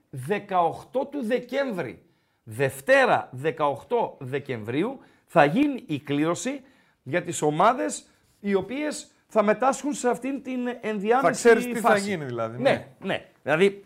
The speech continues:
Speaker 1: τώρα ο Παοξής, ο οποίος είναι σταυροπόδι και γλεντάει με τους άλλους, <laughs> και γελάει και κάνει και τα λοιπά, γιατί σε λέει, «Κουφάλες, εμένα με είχατε ξεγραμμένο,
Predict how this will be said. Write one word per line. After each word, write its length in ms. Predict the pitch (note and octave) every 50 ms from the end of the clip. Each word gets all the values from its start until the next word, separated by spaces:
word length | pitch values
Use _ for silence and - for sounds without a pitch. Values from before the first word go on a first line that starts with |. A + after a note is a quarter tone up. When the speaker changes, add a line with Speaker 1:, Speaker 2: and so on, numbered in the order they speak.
| _ _ -
Speaker 1:
τώρα 580 | - G#3+ A3+ A#3+ A3 G3 F#3+ G#3+ - - _ -
ο 100 | - -
Παοξής, 680 | - F3+ D#3+ D3+ C#3+ - - - F3+ F3+ G3+ - - _ -
ο 100 | - C3+
οποίος 280 | C3 - G3+ F#3+ C3+
είναι 120 | F3+ F#3+ F#3
σταυροπόδι 840 | - F#3 D#3+ D3+ D3+ C#3+ - - F#3 G3+ G3+ F3+ E3 C3 - - _
και 120 | - - D#3
γλεντάει 480 | C3+ D3 D3 C#3+ C#3 C3+ F3 F#3 G3
με 100 | F#3+ E3+ C3
τους 180 | C3 B2 -
άλλους, 400 | C#3 B2+ A#2+ A#2 B2 E3 - _ _ - - E3 B2 - - - -
<laughs> 460 | D#3 C3 - - - - _ _ _
και 100 | - F3
γελάει 480 | D3+ C3 C#3+ C3 C3+ D3+ E3+ F3 E3+
και 140 | C#3 C#3 C3+
κάνει 260 | A2 D#3 D#3 D#3+ D#3
και 120 | C3+ D3 C#3
τα 120 | C3+ C#3
λοιπά, 340 | C#3 B2 C3 - C#3 B2+ - - _ _ _ -
γιατί 440 | B2+ C#3+ D3 F3+ F3+ F3 F3+ - - _ _
σε 160 | _ - D#3+ D#3
λέει, 340 | D#3+ F3+ F3 F3 F3 - - _ -
«Κουφάλες, 680 | - E3 A#2 - F3+ F3+ F3+ F3+ E3+ D#3 - - - _ _ _ _ _ -
εμένα 500 | E3 D#3+ D#3 F3+ F#3 F#3 F#3 F3+ - -
με 120 | F3 E3
είχατε 260 | F3+ D#3+ F3+ E3+ E3 C#3
ξεγραμμένο, 880 | - - F3+ D#3 D3+ D#3 D3 C#3 D3 E3+ F3+ F#3+ F#3 E3 D3 C3+ -